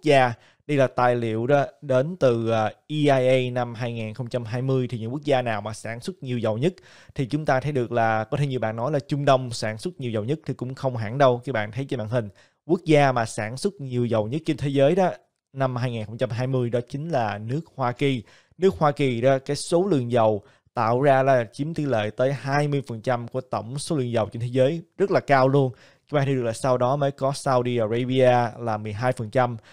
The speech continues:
nước Nga là mười một phần trăm, đứng hạng thứ ba và Canada đứng hạng thứ tư và Trung Quốc đứng hạng thứ năm.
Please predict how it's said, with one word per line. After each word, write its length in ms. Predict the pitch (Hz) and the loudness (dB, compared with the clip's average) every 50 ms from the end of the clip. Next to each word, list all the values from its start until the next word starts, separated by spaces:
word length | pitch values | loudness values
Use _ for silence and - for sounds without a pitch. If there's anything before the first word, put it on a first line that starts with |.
| - - _ | -20 -16 _
nước 160 | 147 165 165 | -4 -4 -2
Nga 240 | 156 156 143 135 131 | -2 0 0 2 2
là 100 | 127 120 | 2 0
mười 100 | 117 110 | -2 -2
một 180 | 107 113 110 - | -4 -4 -4 -4
phần 120 | 117 110 | -6 -8
trăm, 300 | 110 - 127 120 123 120 - _ _ | -2 -2 -2 -2 -2 -8 -14 _ _
đứng 220 | - 135 147 156 190 | -8 -6 -6 -4 -2
hạng 280 | 160 139 104 101 107 | -4 -4 -4 -4 -8
thứ 280 | 110 - 139 139 147 151 - | -8 -6 -4 -4 -4 -4 -2
ba 320 | - 135 135 127 117 117 113 | 0 2 2 2 2 0 -2
và 140 | 113 107 | -2 -4
Canada 380 | 104 - - - 135 131 127 127 | -4 -6 -10 -6 -2 0 0 0
đứng 160 | 120 127 135 | -2 -2 -6
hạng 260 | 135 127 110 101 107 | -4 -6 -6 -6 -8
thứ 140 | 104 131 135 - _ | -10 -10 -12 -4 _
tư 260 | 156 147 139 135 123 - - - - _ _ _ | 2 2 2 2 0 -4 -10 -20 -20 _ _ _
và 140 | 131 120 110 - _ | -2 -2 -2 -4 _
Trung 180 | _ 147 147 135 | _ -6 -2 0
Quốc 160 | 160 180 - | 0 -2 0
đứng 140 | 165 165 165 | -2 -2 -2
hạng 140 | 160 127 104 | -2 -2 -2
thứ 80 | 135 | -2
năm. 220 | 143 147 165 139 | 0 0 0 0